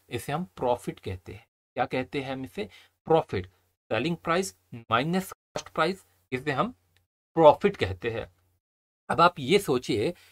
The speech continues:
यहाँ पर सेलिंग प्राइस बड़ा होगा या कॉस्ट प्राइस बड़ा होगा? तो ये जो है बिल्कुल आप समझ सकते होंगे कि सेलिंग प्राइस जो है वो बड़ा होगा कॉस्ट प्राइस से। तो प्रॉफिट कब होगा? जब सेलिंग प्राइस जो होगा, जो बेचने वाला प्राइस होगा,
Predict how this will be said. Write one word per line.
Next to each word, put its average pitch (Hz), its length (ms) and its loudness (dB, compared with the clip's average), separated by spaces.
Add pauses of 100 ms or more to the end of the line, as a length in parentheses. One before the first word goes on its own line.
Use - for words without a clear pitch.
(240)
यहाँ 147 380 4
पर 196 80 6
सेलिंग 143 380 0
प्राइस 175 240 4
बड़ा 147 260 8
होगा 165 280 4
या 170 140 0
कॉस्ट 123 380 -4
प्राइस 131 180 -4
बड़ा 135 200 -6
होगा? 123 360 -12 (500)
तो 120 80 0
ये 120 280 0
जो 123 180 -2
है 185 260 -4
बिल्कुल 160 280 0
आप 147 200 8
समझ 139 280 -2
सकते - 360 -4
होंगे 117 260 -4
कि 202 160 -4
सेलिंग 127 400 -4
प्राइस 113 280 2
जो 120 80 -2
है 120 60 -4
वो 156 300 -8
बड़ा 127 160 8
होगा 117 320 2
कॉस्ट - 360 -2
प्राइस 104 220 -4
से। 113 100 -8
तो - 120 -4
प्रॉफिट 123 560 0
कब 185 200 6
होगा? 117 440 2 (220)
जब 127 120 -8
सेलिंग 139 420 -4
प्राइस 170 380 -4
जो 160 100 -2
होगा, 113 380 0
जो 151 140 -4
बेचने 120 540 -4
वाला 175 200 0
प्राइस 156 380 -2
होगा, 113 380 0